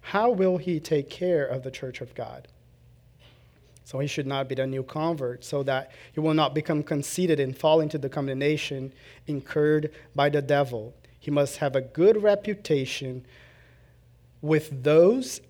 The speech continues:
outside the church so that we will not fall into reproach and the snare of the devil. You know, there's a side comment here. Um, be praying for us,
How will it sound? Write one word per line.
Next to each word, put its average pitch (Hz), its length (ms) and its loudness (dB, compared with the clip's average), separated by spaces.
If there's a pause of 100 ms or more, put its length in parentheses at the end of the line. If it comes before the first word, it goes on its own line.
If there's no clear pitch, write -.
(100)
outside 196 640 0
the 156 80 -2
church 160 720 -2 (420)
so 202 520 4
that 131 400 2
we 147 160 -2
will 143 140 0
not 147 340 -2
fall 160 260 2
into 151 180 -6
reproach 151 460 -2
and 135 80 -8
the 123 80 -8
snare 135 440 -8
of 127 200 -12
the 123 100 -12
devil. 117 400 -16 (200)
You 143 80 -8
know, 147 80 -8
there's 151 180 -10
a 240 80 -4
side 156 340 -2
comment 131 420 -14
here. 120 340 -14 (520)
Um, 135 360 -8 (1200)
be 190 80 -2
praying 170 380 -4
for 151 260 -2
us, 135 440 -4